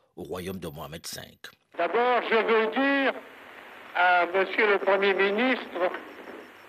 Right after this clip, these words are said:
Speaker 2: de la République islamique de Mauritanie combien les paroles qu'il vient de m'adresser m'ont touché. Oui, je suis très heureux de pouvoir faire une fois encore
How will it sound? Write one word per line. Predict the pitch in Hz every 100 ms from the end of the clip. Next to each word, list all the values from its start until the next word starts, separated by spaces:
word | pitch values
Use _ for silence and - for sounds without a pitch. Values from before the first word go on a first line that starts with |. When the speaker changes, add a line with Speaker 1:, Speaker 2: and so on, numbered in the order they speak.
| -
Speaker 2:
de | 147
la | 170 185
République | 185 190 180 208 208 -
islamique | 175 - 208 190 202 170
de | 156
Mauritanie | 151 165 175 180 180 196 226 226 - - - - - - - - - - - - -
combien | 156 151 196 202 180
les | 151 -
paroles | 180 185 202 202 190 -
qu'il | 170 165 160 139 151
vient | 180 180
de | 156
m'adresser | 160 160 170 - 214 202
m'ont | 180 170
touché. | 196 175 - 170 131 - - - - - - - - - - -
Oui, | 226 277 240
je | 254 220
suis | 262 254
très | - 233 262
heureux | 202 233 220 220 185 - - - - - - - - - - -
de | 190 370
pouvoir | 220 190 214 - -
faire | 240 269 262 208
une | 190 185 -
fois | 240 226 196 220
encore | 214 240 254 220 160